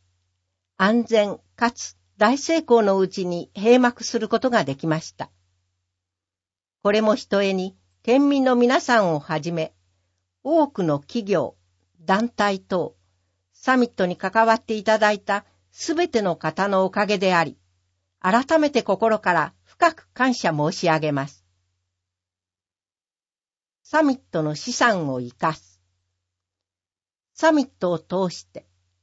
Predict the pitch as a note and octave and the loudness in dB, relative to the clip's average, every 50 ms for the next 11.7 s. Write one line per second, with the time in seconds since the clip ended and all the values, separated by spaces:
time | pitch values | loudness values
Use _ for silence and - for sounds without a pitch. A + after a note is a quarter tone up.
0 | _ _ _ _ _ _ _ _ _ A3 A#3+ C4 B3+ A#3+ A3 G3 F3+ E3 E3 - | _ _ _ _ _ _ _ _ _ 0 2 4 6 6 4 4 2 -2 -6 -6
1 | _ _ _ _ _ _ - G3 F#3+ - D4+ D4 E4 E4 D#4+ - D#4 D4+ C4 G3+ | _ _ _ _ _ _ -12 -10 -6 -6 -6 -4 -4 -4 -4 -4 -2 -2 -2 -2
2 | - - D#3 D3+ E3 F#3+ G3 G3 F#3 F#3 F3 E3 D#3+ - _ _ _ _ _ A#3+ | -4 -8 -8 -2 0 0 0 0 -2 -2 -2 -2 -4 -6 _ _ _ _ _ -6
3 | C4 D#4 D#4+ D#4+ C#4+ - - F#3 E3 D3 C3+ C3+ - - D3+ C#3+ - - F3 - | -6 -2 0 -2 -2 -2 -4 -4 -4 -4 -6 -8 -8 -10 -10 -10 -8 -8 -10 -10
4 | - _ _ _ _ _ _ _ _ _ _ _ _ - F3+ F#3+ G#3+ A#3 - _ | -10 _ _ _ _ _ _ _ _ _ _ _ _ 0 0 0 0 0 -4 _
5 | - F#3+ F#3 F3 - - _ _ _ _ - F3+ G#3+ C4 B3 A#3+ - F#3 D#3+ D3+ | -6 -4 -4 -4 -6 -8 _ _ _ _ -6 -2 0 0 0 0 0 -2 -2 0
6 | D3 D3 - _ _ _ _ _ _ _ _ _ _ _ D3+ D#3+ B3 C4+ C4 A#3+ | -2 -4 -6 _ _ _ _ _ _ _ _ _ _ _ -2 2 4 4 4 2
7 | - F3+ D3 - - D3+ C#3 - - - _ _ _ _ _ _ _ _ _ - | -2 -6 -8 -6 -8 -8 -8 -8 -10 -12 _ _ _ _ _ _ _ _ _ -4
8 | D#4 E4+ E4 - C#4+ B3+ A#3 G3 F3 D#3+ D#3+ - C#3+ C#3 - E3 E3 - - - | -4 -4 0 0 0 0 2 0 0 -2 -2 -4 -8 -8 -8 -10 -10 -8 -6 -4
9 | A3 G#3 G3 F#3+ - - E3 D#3+ - - _ _ _ _ _ _ _ _ _ _ | -2 -2 -2 -2 -2 -2 -2 -2 -4 -8 _ _ _ _ _ _ _ _ _ _
10 | _ _ - G#3 G#3 - D#4+ E4 C#4+ A#3 - - D#4 D#4+ C#4 - - F3 D3 C#3 | _ _ -2 -2 0 2 2 2 2 0 -2 -2 -2 -2 -2 0 0 0 0 0
11 | C#3 C3+ C3+ C#3 D3+ D#3 A3 - - - - - - | -2 -4 -4 -2 -2 -2 -2 -4 -8 -14 -14 -16 -16